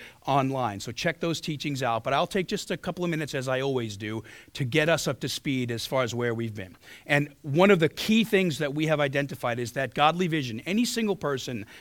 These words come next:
that is attempting to tell you how you should conduct your life in the name of Jesus Christ, needs to be able to support that claim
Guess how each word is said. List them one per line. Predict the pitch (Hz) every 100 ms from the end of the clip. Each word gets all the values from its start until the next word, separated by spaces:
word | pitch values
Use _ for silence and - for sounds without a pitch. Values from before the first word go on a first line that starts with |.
| -
that | 135
is | 139 139
attempting | - 180 180 202 190
to | 170
tell | - 147 151
you | 147 127 113 110 - -
how | - 165
you | 175 175
should | 175 - 147
conduct | - 135 123 160 - -
your | 135 147
life | 147 127 113 - -
in | -
the | 127
name | 131 147
of | 143
Jesus | 120 135 127 117
Christ, | - 113 107 - - -
needs | 139 160 -
to | 185
be | 165
able | 151 151 139
to | 135
support | - 123 - 160 135
that | 127 117
claim | 135 117 113 117